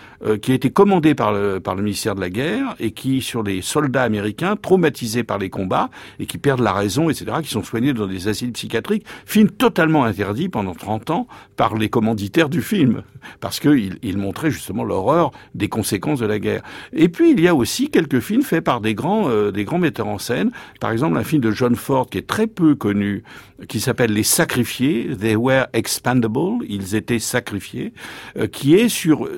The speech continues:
il n'y a pas de musique, c'est un film presque, je dirais presque documentaire, sauf qu'il y a John Wayne, mais c'est sur une patrouille, et c'est un film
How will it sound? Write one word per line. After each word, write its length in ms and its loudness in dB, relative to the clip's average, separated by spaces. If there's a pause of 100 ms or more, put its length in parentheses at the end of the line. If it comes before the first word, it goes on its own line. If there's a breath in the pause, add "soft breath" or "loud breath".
il 60 -4
n'y 60 2
a 40 2
pas 100 0
de 100 4
musique, 560 0 (220 loud breath)
c'est 240 -4
un 80 2
film 220 2
presque, 440 -2
je 920 -2
dirais 180 2
presque 320 0
documentaire, 500 0
sauf 200 -6
qu'il 100 -4
y 40 2
a 40 0
John 240 4
Wayne, 340 0 (280 loud breath)
mais 80 -2
c'est 120 -4
sur 200 2
une 100 2
patrouille, 640 0
et 80 -2
c'est 260 -2
un 100 2
film 220 2